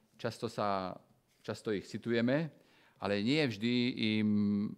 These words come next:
možno, že dobre rozumieme. A tam je napísané, že Pán Boh je ten, ktorý dosadzuje a zosadzuje kráľov.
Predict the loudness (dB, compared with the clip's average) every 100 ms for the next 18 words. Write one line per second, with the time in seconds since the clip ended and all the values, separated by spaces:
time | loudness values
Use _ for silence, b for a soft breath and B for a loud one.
0 | -14 -18 _ _ -6 -2 -2 0 0 2
1 | 2 2 0 0 0 -6 -16 _ -20 -4
2 | 0 2 2 2 2 4 4 4 0 b
3 | b b b -6 0 2 2 2 0 0
4 | 0 2 2 0 -4 -2 2 4 2 0
5 | 4 4 6 4 4 4 4 2 -4 b
6 | b b -14 -8 -2 0 4 4 4 2
7 | 2 0 2 0 -4